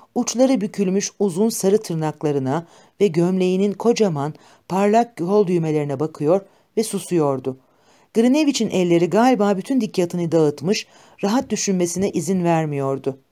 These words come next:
Oblonski bunu hemen fark ederek gözüm-, gülümsedi.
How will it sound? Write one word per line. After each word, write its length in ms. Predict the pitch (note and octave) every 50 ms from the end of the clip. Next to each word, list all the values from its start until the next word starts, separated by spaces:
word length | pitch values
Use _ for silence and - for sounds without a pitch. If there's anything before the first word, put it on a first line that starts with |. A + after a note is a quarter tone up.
| _ _ _ _ _ _ _ _ _ _ _ _ _
Oblonski 600 | - A3+ A#3 F#3+ G3 F3 D#3+ D3+ - - D3+ D#3
bunu 140 | C#3+ F#3+ F#3+
hemen 320 | F#3 G#3+ C4 A#3+ G#3+ G3 F3
fark 300 | - F#3+ F3+ E3+ E3+ F3
ederek 320 | D3+ E3+ F3 G3+ - -
gözüm-, 320 | E3 E3 B2+ C#3 D3+ - - _ -
gülümsedi. 640 | D#3+ F3 D#3+ D3+ D3 - - C#3+ C3 C3+ C3+ C3